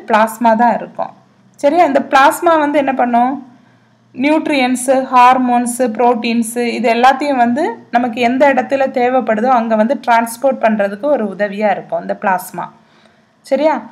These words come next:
அதை வந்து coagulate பண்ணக்கூடிய enzyme தான் coagulase. Other enzymes, வேற என்னென்ன enzymes வந்து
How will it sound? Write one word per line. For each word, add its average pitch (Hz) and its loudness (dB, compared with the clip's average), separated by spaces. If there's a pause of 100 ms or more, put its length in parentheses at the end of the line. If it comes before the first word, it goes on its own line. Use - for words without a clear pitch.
(140)
அதை 269 4
வந்து 269 0 (280)
coagulate 262 2
பண்ணக்கூடிய 220 -2
enzyme 214 -2
தான் 349 -2
coagulase. 202 -2 (1400)
Other 233 4
enzymes, 202 -8 (280)
வேற 262 4 (120)
என்னென்ன 254 -2
enzymes 233 -2
வந்து 220 0